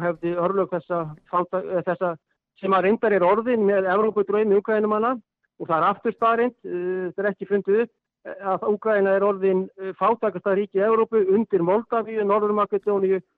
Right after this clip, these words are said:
og, og hérna Albaníu og þá er mikið sagt og þá er það árangur, alveg algjör stór mínusárangur í ekonomíu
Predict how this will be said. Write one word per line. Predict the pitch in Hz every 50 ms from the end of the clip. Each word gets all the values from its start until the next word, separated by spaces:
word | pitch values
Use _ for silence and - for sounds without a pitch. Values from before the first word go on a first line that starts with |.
| _ _ _ -
og, | 202 190 190 190 190 185 180 180 190 - -
og | 185 185 190 190 190 185 -
hérna | - 185 185 196 208
Albaníu | - 185 - 233 185 156 143 139 143 151
og | 156
þá | - 190
er | 208 202 185 190 208 214
mikið | - 202 -
sagt | - 214 240 226 _ _
og | - 202 185 165
þá | - 185 202
er | 202 196 165
það | 180 175 190 233
árangur, | 247 226 214 196 185 - 202 190 185 180
alveg | 175 185 185 185 185 - -
algjör | 185 214 233 262 262 - _ - 233 233 208 190 - _ _
stór | - 226 254 269 233 202
mínusárangur | 190 214 240 240 220 196 196 214 214 214 208 190 - - 190 180
í | 175 175 170 175 180 190
ekonomíu | 208 - 240 226 233 226 233 226 226 233 226